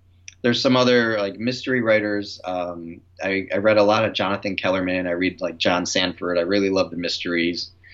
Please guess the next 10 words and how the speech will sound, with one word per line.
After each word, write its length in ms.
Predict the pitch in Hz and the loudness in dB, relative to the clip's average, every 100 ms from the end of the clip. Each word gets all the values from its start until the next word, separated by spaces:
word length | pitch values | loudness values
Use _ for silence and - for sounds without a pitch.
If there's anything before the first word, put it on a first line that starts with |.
| - - | -20 -4
and 180 | 92 87 | 0 4
the 260 | 87 - - | 2 2 0
kinda 180 | 139 | 2
like 180 | 131 123 | 2 2
the, 320 | 104 90 85 | 0 0 0
uh, 220 | 78 80 78 | 0 -2 -6
detective 720 | - - 101 - 95 92 90 | -8 -4 -4 -4 -4 -4 -6
and 160 | 82 | -6
the, 200 | 82 76 - | -6 -6 -10
um, 300 | 80 80 76 | -16 -18 -20